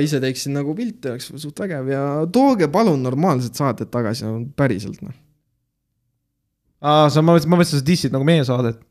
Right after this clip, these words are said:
Speaker 1: Ei, ei, ei.
Speaker 2: Ja see on ebanormaalne
Speaker 1: See,
Speaker 2: saade.
Speaker 1: see
Speaker 2: See,
Speaker 1: on,
Speaker 2: see,
Speaker 1: see
Speaker 2: mis
Speaker 1: on
Speaker 2: siin
Speaker 1: niikuinii.
Speaker 2: toimub, see tuleks kinni panna.
Speaker 1: Aga selles suhtes, et nagu normaalsed telesaated, teeme nagu Eesti Televisiooni nagu normaalselt.
Speaker 2: Kaheksateist episoodi, mingit täielikku sittu, noh.
Speaker 1: <laughs> Ja tuleb
Speaker 2: Lihtsalt
Speaker 1: veel.
Speaker 2: kirjutage midagi positiivset, et
Speaker 1: Ja
Speaker 2: nagu
Speaker 1: tuleb veel.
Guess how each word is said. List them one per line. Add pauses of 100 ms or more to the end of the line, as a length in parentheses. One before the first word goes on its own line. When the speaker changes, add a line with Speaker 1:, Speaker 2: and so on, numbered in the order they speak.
Speaker 1:
Ei,
ei,
ei. (280)
Speaker 2:
Ja
see
on
ebanormaalne
Speaker 1:
See,
Speaker 2:
saade.
Speaker 1:
see
Speaker 2:
See,
Speaker 1:
on,
Speaker 2:
see,
Speaker 1:
see
Speaker 2:
mis
Speaker 1:
on
Speaker 2:
siin
Speaker 1:
niikuinii.
Speaker 2:
toimub,
see
tuleks
kinni
panna. (180)
Speaker 1:
Aga (400)
selles
suhtes,
et
nagu (200)
normaalsed
telesaated,
teeme
nagu
Eesti
Televisiooni
nagu
normaalselt.
Speaker 2:
Kaheksateist
episoodi,
mingit
täielikku
sittu,
noh.
Speaker 1:
<laughs>
Ja
tuleb
Speaker 2:
Lihtsalt
Speaker 1:
veel.
Speaker 2:
kirjutage
midagi
positiivset,
et
Speaker 1:
Ja
Speaker 2:
nagu
Speaker 1:
tuleb
veel.